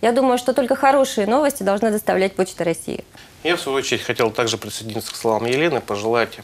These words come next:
Speaker 2: м, нашим коллегам, пожелать, м, всем нашим зрителям — это здоровье, безусловно, это достижение, м, планов, достижение целей и поставленных задач, которые мы,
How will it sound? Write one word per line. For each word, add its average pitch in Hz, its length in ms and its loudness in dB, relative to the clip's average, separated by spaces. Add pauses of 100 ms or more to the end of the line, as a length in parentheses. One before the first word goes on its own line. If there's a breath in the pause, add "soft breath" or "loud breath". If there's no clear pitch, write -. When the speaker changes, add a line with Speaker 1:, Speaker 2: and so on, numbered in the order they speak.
Speaker 2:
м, 104 380 -6
нашим 104 300 -4
коллегам, 131 420 0
пожелать, 104 540 -4
м, 98 340 -14 (300)
всем 104 240 -6
нашим 107 280 -4
зрителям — 127 440 -2
это 98 340 -8 (540 loud breath)
здоровье, 127 400 2
безусловно, 123 720 -2 (220)
это 101 500 -6
достижение, 101 680 -4 (180)
м, 104 260 -6
планов, 123 400 -2 (160)
достижение 104 760 -4
целей 135 400 -2 (340 loud breath)
и 85 80 -2
поставленных 101 560 -4
задач, 123 300 -4
которые 95 320 -8
мы, 113 240 -2